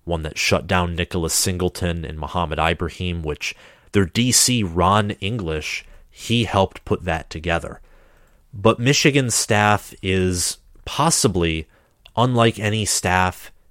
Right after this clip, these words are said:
in the nation, and I'm serious when I say that. They have Jesse Minter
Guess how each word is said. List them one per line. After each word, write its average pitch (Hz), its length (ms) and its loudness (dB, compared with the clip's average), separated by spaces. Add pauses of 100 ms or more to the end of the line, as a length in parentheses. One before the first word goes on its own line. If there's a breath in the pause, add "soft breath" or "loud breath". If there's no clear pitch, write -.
(240)
in 110 140 2
the 90 80 -2
nation, 82 480 -2 (560)
and 87 80 -6
I'm 82 120 -4
serious 92 540 2
when 78 120 -6
I 71 100 -6
say 76 280 -4
that. - 220 -14 (580 soft breath)
They 110 100 2
have 90 180 2
Jesse 131 480 2
Minter 98 560 -2